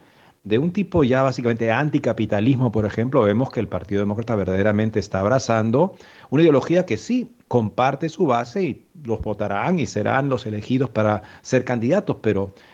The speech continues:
verdaderamente ellos piensan que ese tipo de propuestas llegará a tener el apoyo mayoritario de los ciudadanos estadounidenses o incluso de los diferentes estados, eso por supuesto está en cuestión. Abdul El Sayed es un médico de cuarenta y un años que trabajó como funcionario público en el Departamento de Salud de Detroit.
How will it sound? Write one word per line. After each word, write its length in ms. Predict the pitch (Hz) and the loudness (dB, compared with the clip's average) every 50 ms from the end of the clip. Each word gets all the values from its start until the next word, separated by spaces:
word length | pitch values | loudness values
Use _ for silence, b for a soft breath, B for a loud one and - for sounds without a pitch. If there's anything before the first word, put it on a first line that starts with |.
| b - | b -2
verdaderamente 800 | 117 107 101 95 110 143 170 180 185 185 175 180 151 123 113 - _ _ _ _ _ _ _ - | -2 -2 0 2 2 2 4 2 2 0 0 0 0 -2 -2 -4 _ _ _ _ _ _ _ 0
ellos 200 | 120 131 139 - | 0 2 0 0
piensan 460 | - - 131 131 131 127 - 131 123 | -2 0 2 2 2 0 -4 -6 -6
que 60 | 113 | -6
ese 160 | 120 - 123 113 | -6 -6 -6 -4
tipo 240 | - 123 113 131 | -4 -4 -2 -2
de 60 | 123 - | -4 -2
propuestas 540 | 113 104 - - 127 123 123 - 120 120 | -4 -6 -2 0 0 0 0 -2 -4 -2
llegará 540 | 113 113 101 107 107 110 117 120 120 117 - _ _ _ - | 0 0 0 0 2 2 2 2 0 -2 -6 _ _ _ -2
a 120 | 110 107 | -2 -2
tener 320 | 107 - 107 104 113 123 127 | -2 -2 -2 0 0 0 0
el 100 | 120 110 | 0 -2
apoyo 300 | 101 - 113 113 123 113 | -2 0 2 2 2 2
mayoritario 880 | 117 117 117 107 101 95 95 90 87 - - 107 92 110 131 147 151 143 | 2 2 2 2 2 2 0 -2 -4 -2 -2 0 2 2 4 4 4 4
de 60 | 135 | 2
los 100 | 131 110 | 0 -2
ciudadanos 300 | 123 113 120 131 131 120 | -2 -4 -4 -4 -6 -8
estadounidenses 800 | 113 113 120 117 113 110 117 123 127 127 120 - 202 233 - - b b b b b b | -8 -6 -6 -4 -2 -2 0 0 0 -2 -2 -4 -6 -6 -6 -10 b b b b b b
o 100 | 113 117 | 4 4
incluso 640 | 107 98 - 120 156 185 180 - - 110 98 90 b b b b - | 4 4 4 6 8 8 6 4 0 -2 -2 -4 b b b b -2
de 60 | 113 | 0
los 100 | 107 95 | 0 0
diferentes 380 | 101 92 107 107 113 131 127 | -2 -2 -2 -2 -2 -4 -6
estados, 520 | 131 - - - 143 135 139 147 170 170 - _ _ _ - | -8 -8 -4 0 0 2 2 0 -2 -4 -8 _ _ _ -6
eso 240 | 120 117 - 127 - | -6 -4 -4 -6 -6
por 120 | 139 127 | -6 -6
supuesto 360 | - 131 107 - 123 113 120 | -6 -6 -2 -2 -2 -2 -2
está 140 | 104 - 104 | -4 -2 -2
en 80 | 110 104 | -2 0
cuestión. 600 | - 110 - - 135 131 104 95 92 - - - B B B B B B B B | 0 -2 0 2 2 2 2 2 -4 -10 -12 -18 B B B B B B B B
Abdul 300 | - 113 110 151 180 208 | -4 0 4 4 6 6
El 80 | 202 185 | 4 2
Sayed 260 | - 151 135 147 151 | 2 0 2 2 2
es 120 | 151 - | 2 0
un 100 | 139 127 | 0 0
médico 280 | 127 127 127 131 127 120 | 2 2 0 2 0 0
de 60 | 110 | 0
cuarenta 340 | 95 101 95 98 92 - 104 | 2 0 -2 -2 -2 -2 -2
y 80 | 98 113 | 0 0
un 80 | 123 | 0
años 180 | 123 117 127 123 | 0 0 0 -2
que 80 | - - | -2 0
trabajó 320 | 107 101 101 95 113 120 | 0 0 0 0 0 0
como 180 | - 127 120 113 | 0 0 0 0
funcionario 460 | 117 131 120 - 117 110 104 104 95 | 0 -2 0 0 0 0 0 0 2
público 320 | - 156 156 151 147 - | 4 4 6 6 6 4
en 60 | 131 | 2
el 60 | 127 123 | 2 2
Departamento 600 | 135 - 143 135 - 127 113 104 101 101 117 123 | 0 0 0 -2 0 0 -2 -2 -2 0 0 -2
de 60 | 120 | -2
Salud 240 | - 101 95 107 104 | 0 -2 -2 0 -2
de 80 | 107 | -2
Detroit. 500 | 92 101 98 - - 190 190 151 110 - | -2 -2 -4 -2 2 4 4 4 4 2